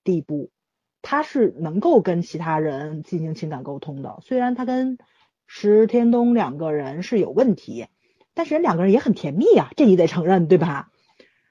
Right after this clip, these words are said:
就明玉还是很正常的一个姑娘，她怎么成长为这个样子的？就这个过程要能展现的更多，其实就挺好的。就是你怎么样，就是，就是那种心理阴暗面，自己怎么克服，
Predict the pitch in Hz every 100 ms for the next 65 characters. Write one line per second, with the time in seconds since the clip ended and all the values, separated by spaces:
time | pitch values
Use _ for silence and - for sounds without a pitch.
0 | _ 370 269 - _ - 226 302 427 269
1 | - - 370 - 170 440 494 202 156 160
2 | 175 160 165 165 147 151 320 - - 175
3 | - 220 294 127 139 170 151 160 165 127
4 | 123 123 - - 240 311 311 370 269 -
5 | 160 - _ _ _ _ - 247 262 214
6 | 139 220 208 247 214 254 262 254 - 240
7 | 240 - - 220 190 - - - _ _
8 | - 214 208 180 _ _ _ - 202 208
9 | 175 147 196 196 170 160 _ _ _ _
10 | 175 - 160 151 147 127 _ - 175 180
11 | 151 - 233 214 180 208 208 185 214 190
12 | 214 220 202 - - 185 151 - 107 107